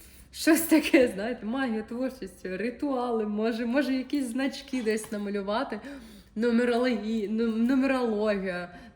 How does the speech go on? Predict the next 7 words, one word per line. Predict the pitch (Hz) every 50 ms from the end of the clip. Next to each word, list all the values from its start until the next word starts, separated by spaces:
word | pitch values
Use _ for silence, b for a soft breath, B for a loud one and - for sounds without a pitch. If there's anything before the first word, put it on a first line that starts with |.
| - -
там, | 180 170 180 190
руни, | 214 220 262 277 269 269 262 240 208 214 208 196 196 196
щось | 202 - - 220 208 208
таке. | - - - 226 - 190 175 160 - - B B B B B 247 226 202 190 B -
Е, | - - 180 180 180 175 180 175 175 175 175 175 175 170 175 175 185 185 190 - -
і | 202 220 233 233 226 214 202 190 185 185 180 180
вам | 190 220 254 302 320 294 247 202 190 185